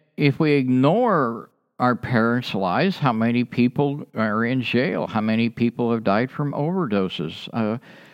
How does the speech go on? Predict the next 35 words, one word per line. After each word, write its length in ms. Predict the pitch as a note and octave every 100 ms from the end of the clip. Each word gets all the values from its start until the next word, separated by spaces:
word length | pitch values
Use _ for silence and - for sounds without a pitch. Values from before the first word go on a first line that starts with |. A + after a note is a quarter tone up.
| _ -
you 100 | C#3+
know, 140 | D#3+
the 120 | D3
list 360 | A#2+ A#2 B2+ -
goes 240 | B2 B2
on 240 | G#2+ G#2+ A2
and 140 | A2+
on. 440 | C#3+ A3+ D#3 - - _ _ _ _ _ -
And 140 | A3
this 180 | A#3+ C4
is 140 | A3+
the 100 | A#3+
same 380 | F#3+ D#3+ C#3 C#3+
thing. 400 | - G#3+ G3+ E2+ - - _
Life 260 | B2+ F#3 G#3
is 140 | A3+
so 180 | - G3+
much 320 | F3 E3+ -
better 440 | A#2+ G#2+ F#2 G2+ - _ _ _ _ _ -
if 180 | B2
we 140 | C#3+ B2+
listen 360 | B2 D3 -
to 80 | E3
what 160 | C#3+ F#2+
God 220 | A2 A#2
has 140 | D#3
promised 520 | - C#3+ A2 G2 - -
us. 220 | - -
He's 220 | A#2 G2+
promised 500 | - A2+ A#2 B2 -
us 140 | F#2 -
freedom, 580 | - B2+ D#3 A3 A#3+ - _ _ _ _ _ _ _ -
and 160 | A2+ G#2+
God 400 | A#2+ C3+ C#3+ C#3 - - _ -
has 500 | A#2+ A#2+ A2+ G#2+